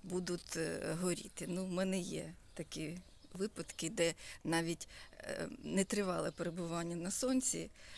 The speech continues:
також шкодять. Буду пересаджувати.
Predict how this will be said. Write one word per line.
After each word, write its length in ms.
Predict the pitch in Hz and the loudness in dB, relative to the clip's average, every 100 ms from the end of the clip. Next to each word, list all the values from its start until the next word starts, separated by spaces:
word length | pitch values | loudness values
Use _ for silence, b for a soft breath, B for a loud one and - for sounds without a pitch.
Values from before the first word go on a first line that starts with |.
| B B - - - - - - - - | B B -18 -18 -20 -20 -12 -6 -4 0
також 300 | 175 - - | 0 4 6
шкодять. 580 | - 165 160 - - - - | 6 4 -2 -4 -6 -4 2
Буду 220 | 202 202 | 2 2
пересаджувати. 840 | 160 156 - 147 - - - 165 | -2 2 2 2 -4 -6 -8 -12